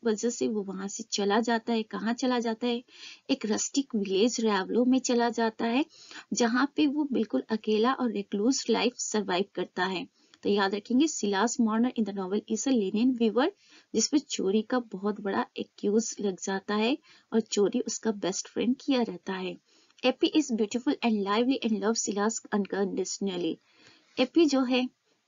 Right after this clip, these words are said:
खूबसूरत और लाइवली लेडी है और she loves Silas unconditionally। When towards the end of the narrative, she discovers her real father, she chooses to stay with Silas, for he is the only family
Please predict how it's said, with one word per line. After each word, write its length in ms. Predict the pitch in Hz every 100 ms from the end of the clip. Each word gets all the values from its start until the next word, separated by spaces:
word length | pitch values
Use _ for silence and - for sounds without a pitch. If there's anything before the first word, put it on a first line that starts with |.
| _ _ _ - -
खूबसूरत 420 | 254 - 269 269 -
और 80 | 208
लाइवली 360 | 196 208 240
लेडी 340 | 240 233 240 247
है 260 | 262 247 _ -
और 220 | 202 196
she 440 | - - - 220 196
loves 300 | 208 - 233
Silas 560 | 226 - 208 208 233 - _ _ - - - _ 214
unconditionally। 1160 | 208 - - 214 - 208 214 - 226 220 220 247 _ _ _ _ 185
When 220 | 254 294
towards 300 | 262 214 233
the 100 | - - 214
end 100 | 226
of 220 | 262 247
the 140 | 285
narrative, 760 | 254 220 185 196 - - 220 269 _ _ _ _
she 240 | - 311
discovers 560 | 262 226 - 202 233 -
her 120 | 277
real 280 | 240 202 226 247
father, 220 | 220 190 226
she 340 | - 247 -
chooses 460 | 202 - 240 - -
to 60 | 233 -
stay 340 | - - 226 226
with 120 | -
Silas, 480 | - 202 202 220 -
for 100 | 262
he 460 | 262 - 262 - 220
is 100 | 208 262
the 80 | 277 -
only 280 | 202 190 226
family 500 | - 220 196 196 247